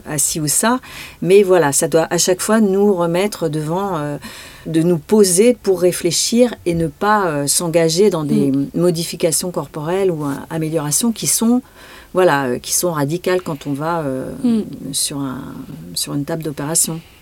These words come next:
Speaker 2: Oui, avoir toutes les informations, et c'est pour ça que les interviews avec des chirurgiens,
Speaker 1: Mm.
Speaker 2: euh, la parole en tout cas publique de professionnels de la santé sont
Speaker 1: Mm.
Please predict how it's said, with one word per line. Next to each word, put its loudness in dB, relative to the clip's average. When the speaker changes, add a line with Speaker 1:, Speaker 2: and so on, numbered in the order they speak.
Speaker 2:
Oui, 8
avoir 4
toutes -4
les 4
informations, 2
et 4
c'est -2
pour -4
ça 4
que -2
les 4
interviews 2
avec 2
des 0
chirurgiens, 2
Speaker 1:
Mm. 0
Speaker 2:
euh, 0
la 4
parole 2
en 4
tout -14
cas 2
publique -4
de -2
professionnels 0
de -2
la 2
santé -4
sont -2
Speaker 1:
Mm. -